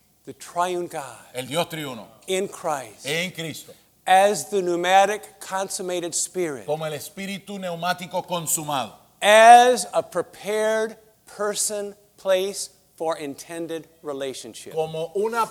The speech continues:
Speaker 2: persona, lugar neumática donde se va a llevar a cabo de manera deliberada esta relación.
Speaker 1: So once we realize
Speaker 2: Así que una vez que nos damos cuenta,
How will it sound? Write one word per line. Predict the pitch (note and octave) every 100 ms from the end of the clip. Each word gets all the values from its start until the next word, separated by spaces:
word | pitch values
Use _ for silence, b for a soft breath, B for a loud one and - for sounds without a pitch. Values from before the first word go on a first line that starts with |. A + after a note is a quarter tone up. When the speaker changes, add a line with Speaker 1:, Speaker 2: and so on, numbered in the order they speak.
| -
Speaker 2:
persona, | F#3+ E3 - - G#3 A3 A3+ A3 G#3
lugar | F#3 E3 G3 G3+ F#3
neumática | F3 E3+ E3+ G#3 A3+ B3+ A3 A#3+ A3+ B B
donde | E3+ E3+ D#3
se | - D3
va | D3 F3 F#3+
a | E3 D#3+
llevar | C3+ C3 D#3+ F#3
a | F#3+ E3
cabo | - F#3+ G3 F#3+
de | E3+
manera | D#3 D#3 F#3 F#3
deliberada | F3 E3 D#3 D#3+ G3 F#3+ F3+ B B _
esta | G#3+ C#4 - G#3+
relación. | F3 E3+ D#3 C3 C#3 B2+
Speaker 1:
So | G2+ A#3+
once | G#3 A#3 B3+ -
we | A#3+
realize | A3+ B3+ B3 G3 - B2 -
Speaker 2:
Así | C3+ C#3+
que | F#3
una | A#3
vez | B3+ C4
que | B3+
nos | A#3+
damos | A#3 A3+
cuenta, | - E3 B2 -